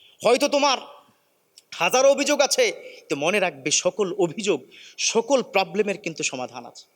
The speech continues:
আছে কি নাই? সমাধান আছে। এই সমাধান খোঁজার চেষ্টা করো, পিতামাতার বদদোয়া নিও না। তাহলে আমার আজকের কথা যদি তোমরা শুনে থাকো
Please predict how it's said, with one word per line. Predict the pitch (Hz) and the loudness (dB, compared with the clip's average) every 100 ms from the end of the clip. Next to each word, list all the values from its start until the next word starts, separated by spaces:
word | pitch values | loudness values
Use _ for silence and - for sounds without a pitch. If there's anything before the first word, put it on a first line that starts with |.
| _ _ _ | _ _ _
আছে | - 147 202 | -10 -8 -6
কি | 208 | -4
নাই? | 196 123 107 - _ - - - - | -4 -4 -10 -20 _ -20 -20 -20 -12
সমাধান | - 190 269 196 170 | -6 -2 -2 -2 -2
আছে। | 131 - | -4 -6
এই | 123 | -6
সমাধান | - 151 160 151 131 | -6 -6 -8 -8 -10
খোঁজার | - 147 147 | -8 -6 -4
চেষ্টা | - 147 - | -6 -6 -6
করো, | - 135 | -6 -6
পিতামাতার | 120 143 170 165 151 135 | -6 -8 -6 -8 -6 -6
বদদোয়া | 113 131 120 127 | -6 -10 -8 -8
নিও | 123 147 | -6 -8
না। | 131 101 _ _ _ _ | -8 -14 _ _ _ _
তাহলে | - 127 | -4 -2
আমার | 131 156 | 0 0
আজকের | 139 151 - 160 | 0 0 0 -2
কথা | 135 139 143 | -2 -6 -6
যদি | 139 135 | -6 -6
তোমরা | 143 139 | -4 -2
শুনে | 147 349 415 | 0 2 2
থাকো | 302 370 370 311 185 | 2 0 2 2 2